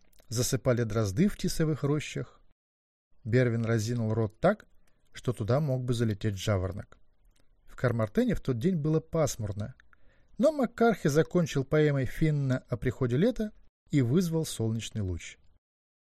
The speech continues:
Бервин не в состоянии был сдвинуться с места, не в состоянии оторвать глаз от Маккархи, даже когда исчезло все остальное.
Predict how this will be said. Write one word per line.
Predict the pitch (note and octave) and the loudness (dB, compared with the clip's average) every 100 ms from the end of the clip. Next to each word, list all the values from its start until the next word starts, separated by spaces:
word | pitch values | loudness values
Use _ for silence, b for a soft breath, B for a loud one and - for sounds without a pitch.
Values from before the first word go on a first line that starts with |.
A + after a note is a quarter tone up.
| _ - - | _ -16 -10
Бервин | F2 B2+ G3 G3 F3 | 0 4 6 6 4
не | D#3 | 2
в | D3+ | 0
состоянии | - B2+ B2 A#2 B2 B2+ | -2 -4 -2 0 0 -2
был | A#2 A2 | -2 -2
сдвинуться | G2+ G2+ A2+ A2 - | -2 -2 -2 -4 -6
с | G#2+ | -8
места, | A#2 G#2 G2+ - - - _ _ - | -4 -4 -4 -6 -14 -16 _ _ -6
не | C#3 D3 | -4 -2
в | |
состоянии | D#3 - E3 F#3 F3+ | -2 2 4 4 2
оторвать | D#3+ D3+ D#3+ C3+ | 2 2 2 2
глаз | B2 B2 A#2 | 0 0 0
от | B2 | -2
Маккархи, | A#2+ A#2 - A#2+ - C#3+ - _ - | -2 -4 -2 -4 -4 -14 -18 _ -6
даже | A#2+ C3 B2+ | 0 0 0
когда | A#2+ A#2+ | -2 0
исчезло | A#2+ - D#3 C3 | -2 -2 -2 -2
все | - C3 | -2 -2
остальное. | A#2+ - A#2 G#2+ G2+ G2+ | -2 -2 -2 -2 -4 -6